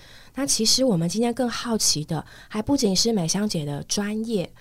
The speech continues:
更是呢，是什么东西使这样的专业能够在实际的生活中化解人的不安、疗愈人的心灵，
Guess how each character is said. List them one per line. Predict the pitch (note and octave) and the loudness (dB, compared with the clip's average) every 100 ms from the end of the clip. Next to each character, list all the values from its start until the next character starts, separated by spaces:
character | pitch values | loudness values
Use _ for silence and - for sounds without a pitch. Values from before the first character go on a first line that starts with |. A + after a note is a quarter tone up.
| - - - | -20 -20 -6
更 | C#4+ C#4 | 0 2
是 | - C4+ | 2 2
呢， | A#3+ G3+ G3 - - | -2 -2 -4 -10 -8
是 | - F4 | -2 4
什 | - | 4
么 | F3 F3 | 4 0
东 | A3+ B3+ | 0 2
西 | C4+ - B3 B3+ - - | 2 2 0 -4 -10 0
使 | F#3 | 2
这 | G3 F4 | 4 2
样 | E4 | 2
的 | A3 | 0
专 | G3 C4+ B3+ C#4 D4 | 2 2 2 0 2
业 | C4+ F3 - - - - | 2 0 -6 -20 -20 -6
能 | A3+ | -4
够 | C#4+ D#4 | 0 0
在 | D#4+ D4 | 0 0
实 | - - G#3 | 0 0 -2
际 | - D4+ | -2 -2
的 | A3 F#3 | -2 0
生 | - B3 | 0 -2
活 | C4 F#3+ | -2 -4
中 | F3 G#3 G3+ - | -4 -4 -8 -12
化 | - - D#4+ B3 | -12 -6 -2 -2
解 | - E3 | -2 -4
人 | D#3+ E3 | -4 -6
的 | F3 | -6
不 | F3 A#3 G3 - | -6 -6 -6 -4
安、 | F3 E3 F#3 - - - - | -6 -6 -10 -14 -20 -20 -8
疗 | G3 G#3 A3+ | -6 -4 0
愈 | C#4+ | 2
人 | A#3 E3+ | 2 2
的 | F3+ | 0
心 | - - B3 B3 | 0 0 0 0
灵， | G#3 D3 D3+ | -2 -4 -8